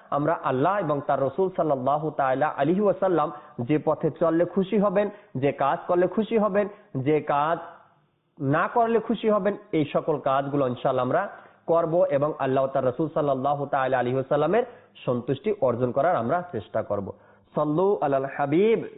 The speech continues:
সাল্লাল্লাহু তাআলা আলা মুহাম্মদ সাল্লাল্লাহু তাআলা আলাইহি ওয়াসাল্লাম। মাদানী চ্যানেলের দর্শক শ্রোতা, আসুন আরো একটি ঘটনা আমরা শ্রবণ করি,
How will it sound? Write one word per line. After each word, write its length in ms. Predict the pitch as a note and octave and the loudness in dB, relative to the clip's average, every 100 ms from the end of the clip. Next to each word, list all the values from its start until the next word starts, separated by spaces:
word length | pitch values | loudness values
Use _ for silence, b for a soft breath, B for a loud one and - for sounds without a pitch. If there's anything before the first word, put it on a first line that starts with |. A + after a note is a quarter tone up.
| - | -6
সাল্লাল্লাহু 600 | F3+ F3 D3 C3 C3+ C3 | 0 0 0 0 0 0
তাআলা 460 | A#2+ B2+ A2+ A#2 A2 | -2 0 2 2 2
আলা 360 | G#2+ C3 D#3+ D3+ | 2 2 2 2
মুহাম্মদ 720 | C3+ - D#3 C#3 C#3 C#3+ C#3+ b b _ _ | 0 -2 0 0 0 -2 -4 b b _ _
সাল্লাল্লাহু 520 | C#3+ C3+ B2 A#2 A2+ | -2 0 0 0 0
তাআলা 380 | G#2+ A2+ G#2+ A2+ | -2 -2 0 -2
আলাইহি 400 | A#2+ - A2+ A2+ | -4 -6 -8 -8
ওয়াসাল্লাম। 600 | G#2+ G#2 A#2 A2 A2 G#2+ G2 _ _ - | -10 -12 -10 -6 -6 -6 -8 _ _ -4
মাদানী 260 | D#3 G#3 | -2 0
চ্যানেলের 440 | G#3+ G3 F3+ E3 E3 D3 | 0 2 2 2 -2 -4
দর্শক 340 | C#3+ D3 E3 D#3 | -2 -2 -8 -6
শ্রোতা, 300 | D3+ A#2+ A#2+ | -4 -4 -4
আসুন 320 | C3+ - E3 D3 - | -4 -4 -4 -4 -2
আরো 160 | D#3+ | 0
একটি 200 | D#3+ E3 | 0 0
ঘটনা 360 | B2+ B2+ F3 E3 | -2 0 0 0
আমরা 280 | B2+ A#2 - - _ _ - | 0 -2 -4 -12 _ _ -14
শ্রবণ 460 | - B2+ C3 F#3 E3+ | -6 -2 0 -2 0
করি, 240 | C#3 | -2